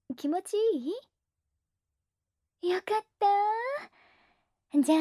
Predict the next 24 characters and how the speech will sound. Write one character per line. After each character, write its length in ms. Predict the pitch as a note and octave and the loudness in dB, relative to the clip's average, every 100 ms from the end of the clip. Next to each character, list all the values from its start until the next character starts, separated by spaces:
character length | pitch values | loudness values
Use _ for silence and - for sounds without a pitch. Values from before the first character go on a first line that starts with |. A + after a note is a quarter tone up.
| D#4 C#4+ A3+ | 2 0 -4
あ、 40 | - | -8
続 240 | A3 A3+ D4+ | -8 -6 -6
け 140 | F#4+ | -2
る 100 | G4+ | -2
ね。 60 | G4+ A#4+ E5+ - _ _ _ _ _ _ _ _ _ _ _ _ _ _ _ _ - - - - | -4 -6 -8 -10 _ _ _ _ _ _ _ _ _ _ _ _ _ _ _ _ -20 -20 -20 -8
ギ 120 | - | -4
ュ 40 | C4 | -4
ッ、 40 | - - - - - _ _ _ C4 | -4 -20 -20 -20 -20 _ _ _ -6
ギ 120 | D#4 | -4
ュ 20 | |
ッ、 40 | D#4+ - _ _ _ _ _ - - - | -6 -14 _ _ _ _ _ -20 -20 -10
ギ 100 | - | -6
ュ 20 | G4+ | -6
ッ。 40 | - - - - - _ _ _ - - - - - - A#3+ | -8 -20 -20 -20 -20 _ _ _ -20 -20 -20 -18 -16 -4 0
も 200 | C4+ C#4+ | 0 -2
み 360 | C#4 A3 F3 - - - - | -6 -8 -8 -18 -20 -20 -8
も 160 | A3+ D#4 | -4 -2
み。 160 | D4+ - _ - - _ - - - - - | -4 -6 _ -20 -20 _ -20 -20 -20 -20 -16
ギ 140 | - D#4 | -8 -8
ュ 20 | |
ッ、 20 | - - - - - - - _ - | -10 -20 -20 -20 -20 -20 -20 _ -6
ギ 100 | |
ュ 40 | |
ッ。 40 | A4+ | -6